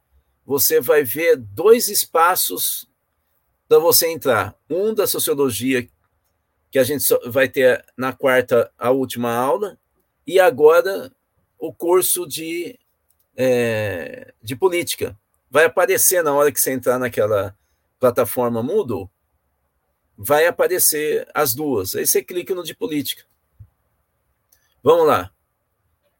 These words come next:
Osíris. "Rosinha, eu estarei no curso, mas estarei com o nome dessa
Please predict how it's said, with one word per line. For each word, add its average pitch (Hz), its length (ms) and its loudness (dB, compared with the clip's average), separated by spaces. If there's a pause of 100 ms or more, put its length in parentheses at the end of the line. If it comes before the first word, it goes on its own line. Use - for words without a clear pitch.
(3750)
Osíris. 131 680 -6 (2250)
"Rosinha, 151 680 -4 (880)
eu 156 140 0
estarei 175 440 4
no 175 140 -6
curso, - 600 -6 (100)
mas 120 240 -6
estarei 147 420 -2
com 147 200 -8
o - 20 -6
nome 147 520 -6
dessa 127 520 -2